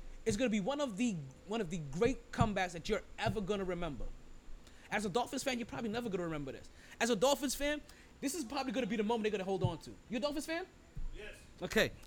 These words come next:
Speaker 1: <laughs> If I'm telling any lies here, stop me. Dolphins fans are gonna hold on to this moment, whether it's for good or if it's bad.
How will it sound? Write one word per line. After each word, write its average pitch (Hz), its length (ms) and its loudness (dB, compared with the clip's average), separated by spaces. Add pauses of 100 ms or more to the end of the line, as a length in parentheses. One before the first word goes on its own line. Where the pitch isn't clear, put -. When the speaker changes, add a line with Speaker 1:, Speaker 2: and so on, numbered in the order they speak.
(280)
Speaker 1:
<laughs> 196 80 0 (920)
If 160 100 -2
I'm 226 100 6
telling 320 260 6
any 311 120 6
lies 294 260 10
here, 214 180 6
stop 233 300 6
me. 139 180 -6 (680)
Dolphins 285 220 8
fans 285 160 4
are - 20 4
gonna 247 140 6
hold 220 200 6
on 220 120 2
to 226 80 0
this 190 160 2
moment, 170 280 0 (220)
whether 226 180 6
it's 240 100 4
for 214 120 4
good 190 180 6
or 262 80 10
if 214 80 4
it's 202 120 2
bad. 147 320 2